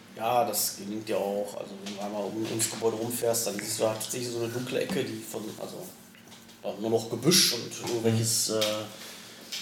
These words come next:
ja, irgendwelche Bäume oder sowas, und da kannst du halt parken, ohne dass sich da einer sieht. Und hast dann auch direkt Blick auf so einen Nebeneingang,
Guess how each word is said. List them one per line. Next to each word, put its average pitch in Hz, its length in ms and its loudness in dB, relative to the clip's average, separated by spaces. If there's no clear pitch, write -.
ja, 98 120 -2
irgendwelche 101 300 -6
Bäume 127 300 4
oder 110 180 0
sowas, 110 380 0
und 104 180 -6
da 92 40 -8
kannst 104 320 -4
du 101 60 -8
halt 95 280 -10
parken, 95 340 -4
ohne 98 120 -6
dass - 160 -6
sich - 120 -4
da - 60 -6
einer - 200 -10
sieht. 110 280 -6
Und 101 360 -8
hast 101 220 2
dann 101 100 0
auch 98 160 -2
direkt - 340 -12
Blick 127 220 -6
auf 117 120 -4
so - 120 0
einen 107 200 -4
Nebeneingang, 110 760 0